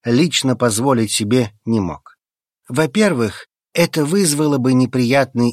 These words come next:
эмоции у Кивалли. Во-вторых, не уверен, что смог бы сдержаться и не убить самку.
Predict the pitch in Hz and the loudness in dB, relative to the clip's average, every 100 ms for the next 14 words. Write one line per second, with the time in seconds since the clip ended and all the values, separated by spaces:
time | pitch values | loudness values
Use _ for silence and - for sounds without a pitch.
0 | 120 104 104 98 - 104 - 104 - 92 | -2 -2 -2 -2 -4 -6 -8 -12 -8 -8
1 | 78 71 65 - - _ _ _ _ 110 | -8 -12 -18 -20 -20 _ _ _ _ -2
2 | 113 - 95 95 135 - _ _ _ 156 | -2 -2 -6 -4 -4 -8 _ _ _ 0
3 | 185 180 123 120 143 185 - 147 123 123 | 4 4 4 2 2 -2 -2 -4 -2 0
4 | 123 92 92 104 90 110 87 135 143 - | 0 0 -2 -4 -2 -2 -2 -2 -2 -2
5 | 113 - 180 185 196 165 131 90 - 135 | -6 -2 0 2 0 0 -2 -2 -2 0
6 | 90 76 - - | 0 -4 -20 -20